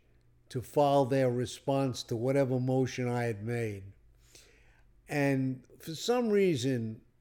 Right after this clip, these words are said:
I n-, had the sense the government was trying to s-, transfer jurisdiction of the case up to Baton Rouge.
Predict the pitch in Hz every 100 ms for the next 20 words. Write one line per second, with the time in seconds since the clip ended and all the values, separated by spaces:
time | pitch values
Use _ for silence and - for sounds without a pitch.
0 | - 151 202 175 170 - - 160 170 151
1 | 139 127 - 160 143 123 107 - - _
2 | _ _ - 127 120 160 196 185 151 139
3 | 127 - 156 151 147 131 98 113 - -
4 | _ - - - - 156 175 175 - 147
5 | 117 117 143 139 - 147 123 - 127 117
6 | 110 - 131 123 - _ - _ - 147
7 | 135 - 110 143 139 123 123 139 180 147
8 | 117 120